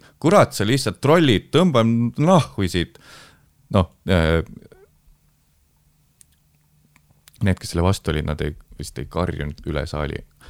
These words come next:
Ja siis tuleb Imre Soer, hakkab veidikene, kasutab oma lisa kolme minutit, et, äh, rääkida veidikene armastusest ja osakestest, mis hõljuvad samamoodi ametivande ajal. Ja siis on kõik need, mida s-,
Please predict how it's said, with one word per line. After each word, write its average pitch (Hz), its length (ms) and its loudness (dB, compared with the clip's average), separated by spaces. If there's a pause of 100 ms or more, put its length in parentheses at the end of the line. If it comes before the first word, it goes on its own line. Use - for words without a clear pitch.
(240)
Ja 90 120 0
siis 104 200 -4
tuleb 117 240 -2
Imre 117 260 0
Soer, 120 320 2
hakkab 98 300 -4
veidikene, 98 460 0
kasutab 92 440 0
oma 85 220 2
lisa 95 240 0
kolme 98 320 0
minutit, 92 500 -2
et, 71 240 -6
äh, 78 340 -2
rääkida 92 380 -2
veidikene 90 420 -2
armastusest 90 720 -2
ja 80 200 -2
osakestest, 98 680 -4
mis 76 200 -10
hõljuvad 98 560 0 (1300)
samamoodi 101 580 0 (960)
ametivande 95 680 0
ajal. 78 260 -2 (580)
Ja 85 140 -2
siis 85 240 -6
on 87 140 -4
kõik 92 160 -2
need, 95 220 0
mida 202 240 2
s-, 127 100 -6